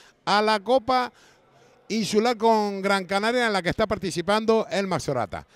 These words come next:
Eh, conmigo tengo un amigo, Antonio Benítez,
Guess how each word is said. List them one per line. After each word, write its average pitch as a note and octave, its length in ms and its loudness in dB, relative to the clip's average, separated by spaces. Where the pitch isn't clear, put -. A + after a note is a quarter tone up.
Eh, E3+ 420 2
conmigo G#3 380 0
tengo G#3 1080 4
un F#3+ 140 2
amigo, A#3+ 640 6
Antonio F3+ 400 0
Benítez, A#3+ 580 0